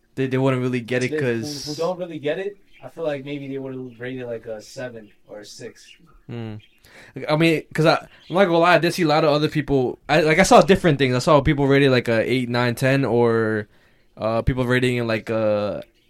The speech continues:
Speaker 1: a three or, like, a four, 'cause they saying it was mid. And I kinda get, 'cause, like, they said, like, the whole, like, story, the whole story of, uh, it being, like, a cliche su-, superhero,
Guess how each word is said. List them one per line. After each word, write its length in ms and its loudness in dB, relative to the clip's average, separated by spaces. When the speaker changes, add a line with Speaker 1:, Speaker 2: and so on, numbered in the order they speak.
Speaker 1:
a 100 -2
three 580 6
or, 140 2
like, 200 0
a 80 0
four, 560 2
'cause 200 -4
they 300 2
saying 220 2
it 60 4
was 200 2
mid. 360 6
And 80 2
I 60 8
kinda 240 6
get, 180 0
'cause, 100 2
like, 100 6
they 60 2
said, 180 0
like, 140 2
the 80 2
whole, 220 6
like, 140 4
story, 420 0
the 80 -2
whole 140 6
story 340 2
of, 200 4
uh, 360 2
it 120 0
being, 160 2
like, 160 -2
a 80 -4
cliche 600 0
su-, 340 -4
superhero, 760 0